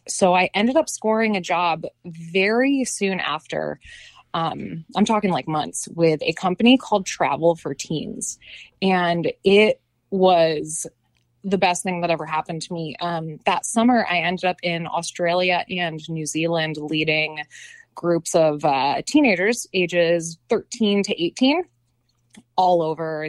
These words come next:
the country. And it was just so healing. And then when that ended, I actually ended up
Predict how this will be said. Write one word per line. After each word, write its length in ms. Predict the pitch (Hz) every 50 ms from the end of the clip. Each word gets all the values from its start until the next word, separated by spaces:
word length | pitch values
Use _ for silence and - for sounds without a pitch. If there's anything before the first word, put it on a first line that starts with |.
| 151 -
the 380 | - 156 151 151 147 143 143 - -
country. 580 | - 240 233 233 - 220 208 208 202 185 - -
And 520 | 170 175 160 151 147 143 139 - - - - _
it 200 | 196 196 185 -
was 420 | - 175 165 147 151 147 151 -
just 280 | - - 147 170 - -
so 180 | - 196 196 196
healing. 500 | 196 - 175 160 151 151 156 147 156 -
And 240 | - 170 170 165
then 400 | 160 156 147 151 147 147 147 147 - _ - - - - _ _ _ _
when 320 | 185 190 180 170 165 156
that 220 | 156 180 180 202 - -
ended, 320 | 190 233 262 247 226 202
I 140 | 190 - 190
actually 480 | 190 175 180 - - - 226 233 240
ended 240 | - 190 202 202 190
up 160 | 202 185 175